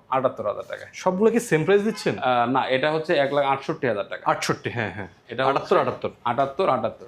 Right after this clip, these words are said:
Speaker 2: আচ্ছা, নতুন
Speaker 1: ভার্সন
Speaker 2: গ্রাফিক্সের
Speaker 1: টু
Speaker 2: নাই ভাইয়া এবার?
Speaker 1: আহ, ভার্সন টু আসলে থাকে না আমার কাছে, গত পরশু দিনও ছিল, বিক্রি হয়ে গেছে। ভার্সন টু যারা চাচ্ছেন কম বাজেটের মধ্যে, এগুলো দেখতে পারেন। আর জিক্সার ডাবল ডিস্ক যারা চাচ্ছেন, তারা কিন্তু এটাও কম বাজেট দিতে পারেন। এটা এক লাখ, আহ,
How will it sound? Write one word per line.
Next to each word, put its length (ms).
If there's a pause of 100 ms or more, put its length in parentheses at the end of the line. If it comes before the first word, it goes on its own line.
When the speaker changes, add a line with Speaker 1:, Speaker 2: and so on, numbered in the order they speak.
(240)
Speaker 2:
আচ্ছা, 160
নতুন 120
Speaker 1:
ভার্সন 180
Speaker 2:
গ্রাফিক্সের 500
Speaker 1:
টু 80
Speaker 2:
নাই 160
ভাইয়া 300
এবার? 260 (200)
Speaker 1:
আহ, 120
ভার্সন 440
টু 180
আসলে 280
থাকে 320
না 80
আমার 200
কাছে, 200
গত 380
পরশু 260
দিনও 220
ছিল, 280 (380)
বিক্রি 280
হয়ে 100
গেছে। 240 (240)
ভার্সন 360
টু 160
যারা 220
চাচ্ছেন 380
কম 220
বাজেটের 340
মধ্যে, 280
এগুলো 200
দেখতে 260
পারেন। 220 (360)
আর 360
জিক্সার 340
ডাবল 340
ডিস্ক 140
যারা 200
চাচ্ছেন, 400 (100)
তারা 180
কিন্তু 300
এটাও 260
কম 240
বাজেট 240
দিতে 160
পারেন। 140
এটা 140
এক 220
লাখ, 160 (420)
আহ, 800